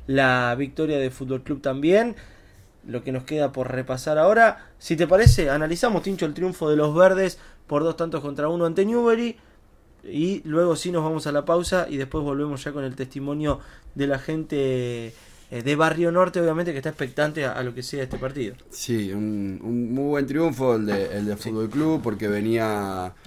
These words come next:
Speaker 2: eh, de sufrir una dura derrota como lo había sido frente a los Once el domingo pasado y que parecía que lo podía alejar ya de la, de la pelea por el campeonato. Bueno,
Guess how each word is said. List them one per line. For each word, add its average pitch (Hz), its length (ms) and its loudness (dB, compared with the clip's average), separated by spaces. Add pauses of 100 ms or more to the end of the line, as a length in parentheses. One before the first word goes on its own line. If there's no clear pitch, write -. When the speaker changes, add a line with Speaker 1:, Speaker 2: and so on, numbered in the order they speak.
(220)
Speaker 2:
eh, 92 200 -8
de 95 120 -6
sufrir 107 300 -2
una 107 160 -2
dura 113 200 2
derrota 113 400 0
como 98 220 -4
lo 95 60 -4
había 101 180 -4
sido 101 580 -4
frente 98 380 -6
a 101 40 -2
los 101 240 -4
Once 117 300 0
el 101 100 0
domingo 104 360 0
pasado 143 440 4
y 113 60 4
que 104 80 0
parecía 95 480 -4
que 98 80 -6
lo 85 140 -6
podía 98 400 -4 (560)
alejar 104 480 -2
ya 107 240 -2
de 104 80 0
la, 87 400 -4 (220)
de 98 120 -10
la 95 140 -6
pelea 104 340 0
por 98 160 -4
el 95 80 -4
campeonato. 113 540 0
Bueno, 98 260 0